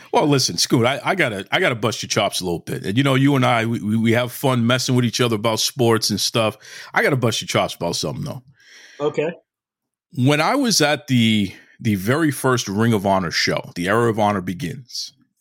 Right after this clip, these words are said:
Speaker 1: This,
Speaker 2: Yep.
Speaker 1: at, at this point, this is, like, nineteen, almost twenty years ago.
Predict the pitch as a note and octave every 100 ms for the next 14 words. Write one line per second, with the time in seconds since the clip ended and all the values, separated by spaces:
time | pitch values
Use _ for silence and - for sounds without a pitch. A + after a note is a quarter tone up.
0 | _ - B2 A2 A2 - - - A#3 -
1 | - A2+ G2+ C#3 B2 G#2+ G2 E2+ F2+ G#2+
2 | C3 B2+ C#3 A#2+ A#2 A#2+ - - - E3+
3 | - E3+ B2 G#2+ G#2+ F2 - - -